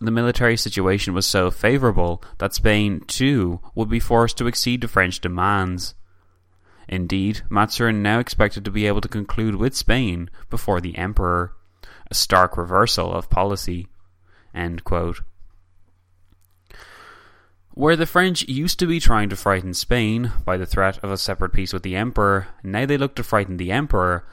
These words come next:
by the threat of a separate peace with Spain. We know that this didn't pan out because France and Spain remained at war until sixteen fifty-nine. Part of the reason for this, as Maturin was discovering, was that, despite their fear of being left alone against France,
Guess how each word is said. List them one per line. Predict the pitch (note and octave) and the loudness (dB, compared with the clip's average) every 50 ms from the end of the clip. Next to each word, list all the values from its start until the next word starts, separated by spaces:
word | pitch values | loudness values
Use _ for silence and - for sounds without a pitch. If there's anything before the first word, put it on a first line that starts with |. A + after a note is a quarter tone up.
| - - - | -16 -8 -4
by | G2+ A#2 | -2 -2
the | B2 C3 | -2 -2
threat | - - C3 B2 B2 - | 0 2 2 2 0 0
of | A#2 A#2+ | -2 -2
a | B2 | -2
separate | - - A#2+ A2 A2+ - C3 - | 0 2 0 0 2 0 -2 -2
peace | - F#2 F2 E2+ - | -2 -4 -4 -4 -6
with | - F2 - | -8 -8 -6
Spain. | - - - F#2 F#2 G2 G2 F#2+ F#2 F2+ F2+ F#2 - _ _ _ _ _ _ _ _ _ _ _ _ _ _ _ _ _ _ _ _ _ - - - - - - - - | -6 -6 -4 -2 -2 -2 -2 -4 -4 -6 -8 -10 -14 _ _ _ _ _ _ _ _ _ _ _ _ _ _ _ _ _ _ _ _ _ -20 -20 -20 -20 -20 -12 -4 -2
We | C#3 D3+ | 0 0
know | D#3 D#3 D#3 | 2 2 0
that | D3+ - - | 0 -2 -2
this | D#3 D#3 - | -2 -2 -2
didn't | - - G2+ F#2+ F#2 F2 | -2 -2 -2 -2 -2 0
pan | G#2 F#2 F2 F2 F#2+ | 0 0 0 0 0
out | G2+ G2+ F#2+ F#2 - - - | 0 0 0 -2 -4 -4 -4
because | - G#2 A2+ A2 G#2+ | -2 0 0 0 0
France | - - A#2+ A#2 A#2 A2+ - | 2 2 2 2 2 0 -4
and | A2+ G#2+ | -6 -4
Spain | - - A2 G#2+ G#2 | -2 -2 -2 0 0
remained | G#2+ G#2 G2+ G2 G#2+ G#2+ G#2 | -2 0 0 0 0 0 -2
at | G2 F2+ | -2 -2
war | G2+ G#2+ G#2 G2 F#2+ | -2 0 0 0 0
until | G2+ G2+ A2 A2 G#2+ | -2 -2 -2 -2 -2
sixteen | - - F2+ - - - F2 E2+ | -4 -6 -8 -8 -6 -8 -6 -6
fifty-nine. | - F2+ F2 - - F2 E2 F2 F#2+ G#2 G2+ F#2+ F#2 F#2 F2+ F#2 - - - _ _ _ _ _ _ _ _ - - - - - | -6 -6 -8 -6 -8 -6 -4 -2 0 0 0 0 -2 -4 -6 -8 -12 -16 -20 _ _ _ _ _ _ _ _ -20 -20 -20 -6 0
Part | - F#2 F2+ F2 | 2 2 2 0
of | F2 | -2
the | F2+ F2 | -4 -4
reason | E2+ F#2+ A2+ C3+ C3+ C3+ A#2+ | -2 -2 -2 0 -2 -2 -4
for | G2 G2+ | -2 -2
this, | F#2 F2+ F#2 F#2+ - - - - - | 0 0 0 0 0 -2 -2 -4 -6
as | - - G2+ E2+ F2+ | -10 -10 -8 -4 -2
Maturin | F#2+ F#2+ A2+ - - B2+ B2+ B2 | 0 0 0 0 0 0 0 0
was | B2 B2 - | -2 -4 -4
discovering, | - - - - D#3 D3 A#2+ G2 F2+ F2 E2+ E2 F2 - - - - - - - - - | -4 -6 -2 0 0 2 2 2 2 0 -2 -8 -10 -12 -16 -20 -20 -20 -20 -20 -14 -8
was | - A2+ G#2+ G#2+ | -6 -4 -2 0
that, | A#2 A#2 A#2 - - G2 | 0 0 2 0 -2 -2
despite | G#2 G#2+ - - A#2 B2+ B2+ | -4 -4 0 2 2 2 2
their | - B2+ B2 | 2 0 0
fear | - - B2 A#2+ A#2 | 0 0 2 2 2
of | A#2 G#2+ | 2 2
being | G#2 G#2 G#2 G2+ | 0 0 0 0
left | G2+ G2+ G#2 - - | 0 -2 -2 -2 -2
alone | F#2 G2 G#2 G2+ G2 | -2 0 0 0 0
against | F#2 F2+ F2+ F2+ F#2 - | 0 -2 -2 -4 -4 -4
France, | - - A#2+ B2+ B2 G#2+ G2+ G2+ - - - | -2 -2 0 0 0 0 -2 -4 -6 -8 -10